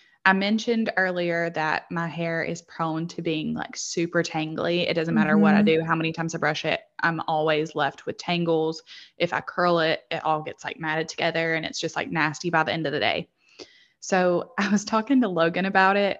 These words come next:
Speaker 1: a couple weeks ago and I was like, "I don't know what to do. My hair is so tangly. It makes me so mad." And he was like, "Do you use detangler?" And I was like, <laughs>
Speaker 2: What?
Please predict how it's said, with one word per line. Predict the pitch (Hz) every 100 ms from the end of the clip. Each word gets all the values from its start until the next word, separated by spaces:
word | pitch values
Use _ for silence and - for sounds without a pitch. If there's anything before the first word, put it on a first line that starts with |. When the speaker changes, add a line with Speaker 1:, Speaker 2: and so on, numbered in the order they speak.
| -
Speaker 1:
a | 196
couple | - 190 175
weeks | 170 160 -
ago | 196 202
and |
I | 190
was | 185
like, | - 233
"I |
don't | 269 277
know | 196
what | 190 240
to | - 233
do. | 220
My | 208 175
hair | 196 196
is | 233
so | 233
tangly. | 233 214 208 202 196 196
It | -
makes | 180 175
me | 175
so | - 208 233
mad." | 240 214 208 208 208 - - - _
And | 185
he | 196
was | 185
like, | 185 - _ _ _ _ _ _ _ _ -
"Do | 185
you | 190
use | 220
detangler?" | 214 208 - 160 170 208 220 220 - _ _ _ _ _ - _ -
And | 190
I |
was | 190
like, | - - _ _
<laughs> | - 311 - - - - - - _ _ _
Speaker 2:
What? | 240 240 247 233 226 247 320 403 440 - -